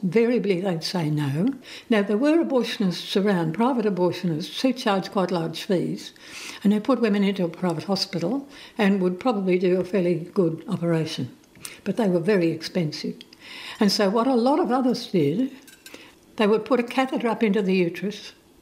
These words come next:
or they would inject something like Condy's crystals or something like that up into the uterus,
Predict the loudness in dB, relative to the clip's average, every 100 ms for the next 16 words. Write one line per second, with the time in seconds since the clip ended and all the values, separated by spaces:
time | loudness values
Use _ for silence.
0 | _ -10 0 2 2 2 2 2 2 2
1 | 2 0 -2 -18 -20 -8 -2 0 2 0
2 | 0 2 2 0 -2 -4 -4 0 -2 -2
3 | -2 0 0 0 0 0 -2 0 -2 2
4 | 0 2 2 0 -2 -10 -12